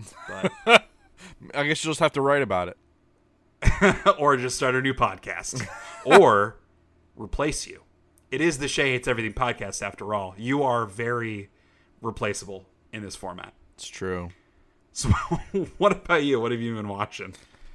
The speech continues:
Speaker 2: Um, uh, the wife and I watched Mercy Black, which is a really bad horror movie.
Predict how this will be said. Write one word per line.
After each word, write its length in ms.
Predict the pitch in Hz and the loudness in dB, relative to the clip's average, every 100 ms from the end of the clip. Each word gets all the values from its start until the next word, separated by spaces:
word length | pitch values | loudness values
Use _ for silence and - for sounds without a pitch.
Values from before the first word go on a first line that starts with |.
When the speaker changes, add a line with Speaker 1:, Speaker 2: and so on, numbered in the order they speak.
| - - | -20 -6
Speaker 2:
Um, 680 | 101 107 104 104 98 95 87 _ _ _ _ _ _ _ _ _ _ _ _ _ _ 101 | 0 2 2 0 -2 -6 -14 _ _ _ _ _ _ _ _ _ _ _ _ _ _ -4
uh, 240 | 104 104 | -2 -2
the 180 | 98 110 | -2 0
wife 240 | 120 131 | 2 2
and 100 | 135 | 2
I 80 | 131 | 0
watched 680 | 113 110 113 110 - - - | 2 2 2 0 -6 -10 -10
Mercy 500 | 95 101 110 - 110 | -6 -4 -4 -4 -6
Black, 680 | 90 90 95 117 - - - | -6 -4 -2 -4 -6 -16 -16
which 220 | - 101 | -14 -10
is 100 | 95 | -8
a 80 | 92 | -6
really 440 | 92 104 113 117 113 | -4 0 2 2 -2
bad 420 | 87 98 98 95 | -2 0 0 0
horror 360 | 95 90 87 | 0 -2 -4
movie. 460 | 87 87 85 87 | -6 -8 -8 -8